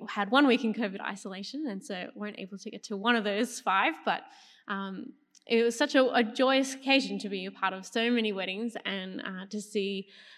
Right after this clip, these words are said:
and to be able to celebrate with people. Um, and I wonder if you've realised this, uh, the more weddings that you attend, the more you kind of develop an expectation of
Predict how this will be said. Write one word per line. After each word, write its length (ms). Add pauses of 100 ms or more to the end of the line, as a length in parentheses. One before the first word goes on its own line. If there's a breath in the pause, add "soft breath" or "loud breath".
(120)
and 160
to 80
be 40
able 120
to 80
celebrate 580
with 180
people. 460 (1160 soft breath)
Um, 280
and 140
I 40
wonder 200
if 140
you've 340
realised 440
this, 280
uh, 320
the 140
more 360
weddings 440
that 140
you 280
attend, 600
the 960
more 180
you 120
kind 280
of 80
develop 580
an 60
expectation 1000
of 500